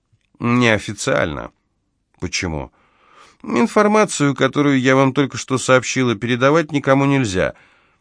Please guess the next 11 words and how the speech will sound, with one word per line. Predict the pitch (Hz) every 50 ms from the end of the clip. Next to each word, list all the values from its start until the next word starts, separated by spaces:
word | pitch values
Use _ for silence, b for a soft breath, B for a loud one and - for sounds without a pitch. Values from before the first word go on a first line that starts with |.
| b _ -
Нас | 127 139 139 135 - 143
могут | 147 147 135 135 123 113
обвинить | 131 117 104 110 127 143 147 143 127
в | - -
том, | - 131 131 127
что | - - 131 123
она | 123 127 123
была | 117 127 127 127 123
получена | - 127 123 127 127 113 - 113 120 120
незаконным | 120 117 104 113 120 113 - 131 127 123 123 123 113
путем | 110 - 127 127 - 165 170 156 107 -